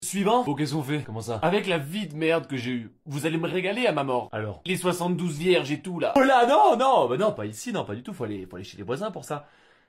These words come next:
Non, non, ici, t'auras juste des petites ailes et... Des harpes. Pourquoi vous m'avez infligé ça ? Excuse-moi, hein, mais tu es qui ? Je suis le serpent. Oh, j'adore les serpents. Pénis. Pardon ? Le serpent pénis.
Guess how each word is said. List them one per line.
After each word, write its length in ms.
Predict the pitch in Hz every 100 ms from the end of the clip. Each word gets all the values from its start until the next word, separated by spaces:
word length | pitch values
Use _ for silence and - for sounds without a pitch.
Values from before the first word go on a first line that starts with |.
| -
Non, 80 | 165
non, 140 | 214
ici, 200 | 170 165
t'auras 200 | 147 123
juste 160 | 123 127
des 80 |
petites 260 | 110 - 107
ailes 180 | 156 151
et... 200 | 104 98 87 _ _ _ _ _ _ -
Des 200 | 95 101
harpes. 280 | 110 175 -
Pourquoi 240 | - 220 370
vous 100 | 359
m'avez 240 | 247 165
infligé 400 | 180 185 180 196
ça ? 260 | 180 240 226
Excuse-moi, 360 | 185 208 233
hein, 140 | 170 151
mais 100 | 175
tu 140 | -
es 80 | 226
qui ? 160 | - 262
Je 80 | 156
suis 220 | 151 190
le 100 | 151
serpent. 500 | 139 175 - - 160 160
Oh, 200 | - -
j'adore 260 | 151 135 123
les 80 |
serpents. 260 | 107 101 92
Pénis. 580 | - 196 190 175 - -
Pardon ? 300 | 131 151 175 -
Le 140 | 170
serpent 460 | 175 202 - 240 202
pénis. 640 | 240 214 214 185 -